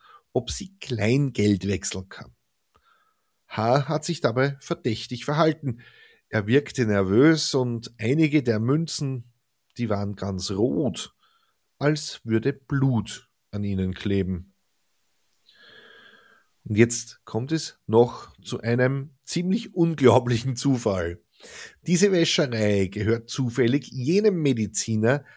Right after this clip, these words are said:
der das Labor betreibt, wo die erste Zeugin arbeitet. Also die Zeugin, die den Gerhard Rosenberger zuletzt in der Fleischhauerei gesehen hat. Und der Inhaber, der Herr Doktor, ein Herr namens Fritz Wenning,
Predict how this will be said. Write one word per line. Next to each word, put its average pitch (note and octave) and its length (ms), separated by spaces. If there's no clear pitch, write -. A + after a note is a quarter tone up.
der B2+ 120
das C3 180
Labor F#3 460
betreibt, C3 640
wo B2+ 100
die D#3 220
erste F#3 360
Zeugin A2 380
arbeitet. F#2 640
Also A#2+ 240
die C#3+ 200
Zeugin, D3+ 520
die D3 140
den C#3+ 240
Gerhard A#2 360
Rosenberger G#2+ 600
zuletzt G2 480
in A#2+ 80
der A#2+ 80
Fleischhauerei A#2+ 760
gesehen A2+ 380
hat. - 240
Und A2 200
der G2+ 100
Inhaber, A2 600
der C3 160
Herr F#2+ 160
Doktor, C3+ 580
ein G#2 160
Herr G#2+ 340
namens G#2 400
Fritz A#2+ 500
Wenning, A2 520